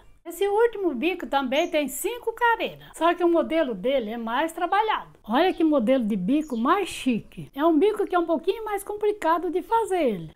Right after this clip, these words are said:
Aqui na última careira ele forma tudo pontinho pipoca. É um ponto que dá um pouquinho mais de trabalho de fazer, mas fica bonitinho. O bico você tem que contar tudo certinho, com arqueirinho aqui ele fica feio. Ele tem bastante correntinha. Se você pôr correntinha a mais, vai dar problema.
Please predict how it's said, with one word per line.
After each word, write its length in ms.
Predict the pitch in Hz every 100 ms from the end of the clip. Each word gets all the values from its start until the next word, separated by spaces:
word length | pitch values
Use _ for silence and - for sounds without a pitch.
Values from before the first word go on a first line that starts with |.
| -
Aqui 260 | 247 - 453
na 140 | 466
última 380 | 359 339 269 233
careira 400 | 196 214 294 240
ele 100 | 262
forma 300 | 254 311 311
tudo 260 | 285 415 427
pontinho 420 | 415 370 - 359
pipoca. 680 | 370 427 392 262 202 - - -
É 160 | 415
um 100 | 427
ponto 300 | 311 359 381
que 100 | -
dá 120 | 311
um 60 | 339
pouquinho 360 | 349 - 415 403
mais 120 | 392
de 80 | 370
trabalho 300 | 330 302 269
de 60 |
fazer, 280 | 277 240 302
mas 180 | 339 294
fica 200 | 320 311
bonitinho. 680 | 277 403 466 - 269 208 -
O 60 | 220
bico 240 | 359 427
você 120 | 381
tem 140 | 370 349
que 60 |
contar 340 | 330 277 320 330
tudo 180 | 370
certinho, 540 | 392 403 415 415 302 240
com 80 | 247
arqueirinho 640 | 226 330 320 277 302 285
aqui 140 | 226
ele 140 | 320 311
fica 280 | 359 392 415
feio. 380 | 403 277 165 233
Ele 160 | 226
tem 180 | 220 294
bastante 440 | 277 262 349 427
correntinha. 760 | 415 392 403 403 311 240 170 151
Se 160 | - 254
você 260 | 269 277 330
pôr 240 | 294 339
correntinha 520 | 320 294 269 240 254
a 60 | 226
mais, 280 | 254 320 247
vai 100 | 240
dar 140 | 240
problema. 580 | 247 415 427 330 214